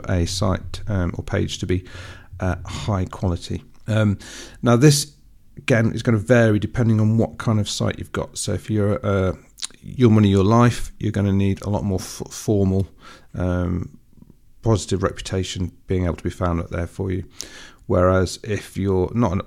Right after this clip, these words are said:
Y M Y L site, then, um, just sort of popularity and being a well-known site for a topic can be enough to be a high positive reputation.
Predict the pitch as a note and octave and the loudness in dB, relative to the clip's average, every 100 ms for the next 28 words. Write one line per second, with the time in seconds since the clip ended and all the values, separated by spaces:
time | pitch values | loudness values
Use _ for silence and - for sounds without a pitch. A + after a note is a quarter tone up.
0 | - F#2+ F#2 F#2 F#2 F2 E2+ E2+ G2 F#2 | -6 -2 0 2 2 2 0 -2 0 -2
1 | - G2+ F#2 F#2 F2+ - G2 F2+ - G#2+ | -2 -2 0 0 0 -2 -2 -2 -2 -4
2 | - - F#2+ - _ - - - - G#2+ | -2 -6 -6 -10 _ -14 -8 -4 0 2
3 | G#2 - G2 F2 - G#2 G2 G2 F2+ F#2 | 2 0 -4 -6 -6 -6 -2 0 0 2
4 | F#2 F#2+ F#2 F2+ F2+ - - A#2+ A2 - | 2 4 2 2 0 -6 -2 0 0 -2
5 | F#2 - - - - - - G2+ F#2 F#2 | -8 -6 -6 -8 -12 -10 0 2 4 2
6 | F2+ - - - F2+ F2+ - F#2 G2+ F2+ | 2 -2 -10 -8 -4 -4 -4 -4 -2 -2
7 | - F#2 F#2+ F#2 - - F#2 E2+ F#2 E2 | -2 -4 -4 -8 -6 -2 -2 -2 -4 -6